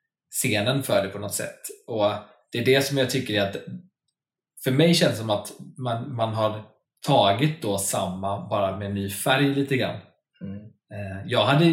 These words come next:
Speaker 1: gillat om den hade varit liksom, eh, mer annorlunda. Jag hade nog föredragit om de hade liksom ändrat lite, alltså, en, lite,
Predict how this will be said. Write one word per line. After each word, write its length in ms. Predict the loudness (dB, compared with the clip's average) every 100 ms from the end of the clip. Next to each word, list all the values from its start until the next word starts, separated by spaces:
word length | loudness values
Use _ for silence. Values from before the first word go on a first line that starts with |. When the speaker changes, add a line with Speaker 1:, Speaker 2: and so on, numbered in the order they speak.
| 2 -2
Speaker 1:
gillat 480 | 2 4 4 2 -2
om 200 | -4 -4
den 160 | -4
hade 180 | -2 -2
varit 300 | -2 -4 -4
liksom, 220 | -8 -8 -10 -14 _ _ _ _ _ _ _
eh, 260 | -6 -4 -4 -10 _ _ _ _ -2
mer 260 | 2 6 6
annorlunda. 520 | 4 -4 -10 -12 -14 -2
Jag 120 | 2
hade 120 | 4
nog 200 | 6 4
föredragit 440 | 4 2 2 -2 -2
om 120 | -6
de 100 | -2
hade 160 | -2 -2
liksom 200 | -6 -4
ändrat 440 | -4 -2 -4 -6 -14
lite, 340 | -14 -12 -12 -10
alltså, 200 | -10 -8 -10 -12 -12
en, 120 | -12 -10
lite, 320 | -8 -8 -8